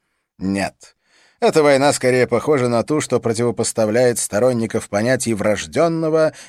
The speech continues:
и благоприобретенного. Рождаемся мы кретинами или становимся? Это один из вопросов, на которые мы пытаемся ответить, изучая общественное устройство муравьев.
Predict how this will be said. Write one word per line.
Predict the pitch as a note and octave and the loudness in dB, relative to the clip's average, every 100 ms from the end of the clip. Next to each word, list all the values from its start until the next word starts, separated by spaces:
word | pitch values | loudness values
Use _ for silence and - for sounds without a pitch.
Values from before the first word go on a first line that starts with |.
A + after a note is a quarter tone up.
| - | -2
и | E3+ | -2
благоприобретенного. | D#3+ D3+ B2 A#2+ A#2 G#2 G2 F2+ D#2 A#1+ C2 A1+ _ _ _ | 2 2 2 0 2 2 0 -6 -10 -12 -16 -18 _ _ _
Рождаемся | A2 A#2 - A#2+ G3+ A#3 A#2+ G2+ | 0 2 2 4 4 4 -2 -4
мы | F#2+ | -4
кретинами | F2 F#2 - F#2 F2 E2+ E2+ | -4 -8 -6 -6 -6 -6 -4
или | C3 D3 | -2 -2
становимся? | C#3+ - F3 F3+ E2 - - - - - | -4 -4 -2 -2 -4 -8 -10 -10 -16 -6
Это | G#2+ B2 | 0 2
один | A#2+ D#3 C#3+ | 4 2 0
из | A2 | 0
вопросов, | A#2+ G#2+ D#3+ D#3+ B2+ - | 0 2 0 2 -2 -2
на | A#2+ | -4
которые | A#2 A2 C#3+ C3+ | -2 -2 0 0
мы | C3+ | -2
пытаемся | B2+ A2+ C#3+ C#3 A2+ A#2 | -2 -2 0 0 -2 -2
ответить, | G#2 A#2 D#3 C3 B2+ B2 | -2 -2 -2 -2 -4 -2
изучая | A2+ A2 D3 C3+ A#2+ | -4 -2 -2 2 0
общественное | F#2+ - C#3 - A#2 A#2+ A#2+ | 0 -4 -4 -4 -6 -4 -2
устройство | A2 G2+ - A2 A#2 - - G#2 | -2 -4 -4 -2 -2 -4 -6 -4
муравьев. | G2 F2+ E2+ D2+ F2+ E2+ - - | -4 -6 -8 -8 -6 -8 -10 -18